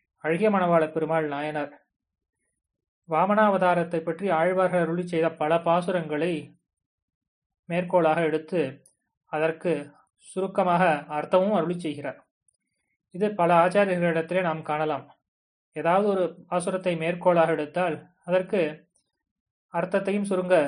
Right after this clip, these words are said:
சொல்லுவது இது என்ன மணவாள மாமுனிகள் முதலானவர்களிடத்திலே காணலாம். ஆனாலும் இங்கே ஒரு விஷயத்திற்கு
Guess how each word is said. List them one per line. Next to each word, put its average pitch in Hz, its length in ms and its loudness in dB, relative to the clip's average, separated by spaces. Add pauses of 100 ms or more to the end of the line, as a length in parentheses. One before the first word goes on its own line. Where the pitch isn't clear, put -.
(120)
சொல்லுவது 165 480 0
இது 165 180 -2 (500)
என்ன 196 160 -2 (240)
மணவாள 175 340 2
மாமுனிகள் 165 400 -2
முதலானவர்களிடத்திலே 156 800 -2
காணலாம். 151 400 -4 (720)
ஆனாலும் 175 460 0 (220)
இங்கே 170 300 -2 (600)
ஒரு 165 140 -2
விஷயத்திற்கு 208 580 -2